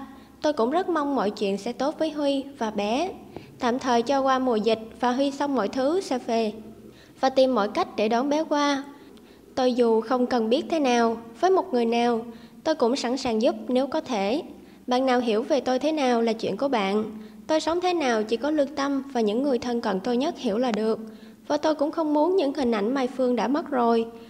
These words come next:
Hãy để họ được yên. Không nên tách và gửi vì tất cả tôi đã xem trên tin tức. Chuyện này xin kết thúc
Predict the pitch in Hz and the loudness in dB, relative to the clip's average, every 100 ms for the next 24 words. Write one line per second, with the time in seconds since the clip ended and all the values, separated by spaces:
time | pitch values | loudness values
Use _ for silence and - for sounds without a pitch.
0 | - - 240 240 202 277 254 214 214 226 | -18 -2 2 4 2 0 -2 -2 -2 0
1 | 269 277 269 - - - 330 330 320 320 | 0 0 -4 -16 -18 -4 0 0 0 0
2 | 359 311 240 208 196 285 247 277 311 233 | 0 -2 0 2 2 2 0 -2 -4 -4
3 | 190 247 226 226 240 226 220 226 220 226 | -2 -2 -2 -2 -2 -2 -2 -2 -2 -2
4 | 226 311 403 - - - - - 247 262 | 0 -2 -2 -8 -18 -20 -20 -2 2 4
5 | 247 233 269 262 339 339 | 2 2 -2 -2 0 0